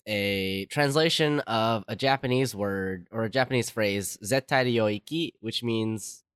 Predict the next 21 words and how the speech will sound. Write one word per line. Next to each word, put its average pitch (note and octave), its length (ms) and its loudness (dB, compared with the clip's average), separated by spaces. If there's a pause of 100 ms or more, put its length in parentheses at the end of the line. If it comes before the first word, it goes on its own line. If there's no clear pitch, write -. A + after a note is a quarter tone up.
(120)
you F#2+ 120 -12
know, F2 120 -6
absolute G#2 320 -6
territory. G2 640 -6 (460)
And A#2+ 80 2
it A#2+ 80 2
is B2 180 0
ref-, C3 260 -2
uh, B2+ 120 4
used C#3 380 2
to D#3 100 4
refer C#3+ 380 2
to B2 640 2 (180)
the G#2 340 -2
area D3+ 600 4
of A#2+ 140 0
skin C3 760 2
between, A2 800 -2 (160)
uh, G2 340 -4
a G#3 80 -8
girl's, G#2 680 -2